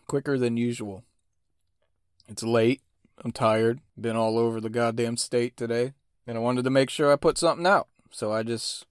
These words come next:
cut up an email I got from somebody that listened to the podcast and said how they made a change and for the better.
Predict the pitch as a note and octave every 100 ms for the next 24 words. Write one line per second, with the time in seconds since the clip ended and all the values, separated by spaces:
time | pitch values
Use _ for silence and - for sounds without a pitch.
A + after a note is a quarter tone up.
0 | _ - F3+ E3 E3 E3 D#3+ E3 D#3 D#3
1 | D#3 D3+ D3 D#3 D#3+ - E3 D3 C#3 A#2+
2 | - D#3 D#3 D3+ D3 D3 D3+ - D3 C#3+
3 | C3+ D3+ D3 C#3 C#3+ D3 D#3 - C3+ B2+
4 | B2 - D3+ C#3 C3+ C3 C3 C3+ C3+ B2+
5 | A#2+ C#3 B2+ C#3+ E3+ E3+ G#2+ G#2 G2+ A#2
6 | _ _ _ _ _ _ _ - A#2+ G#2+
7 | A2 B2 D3 F3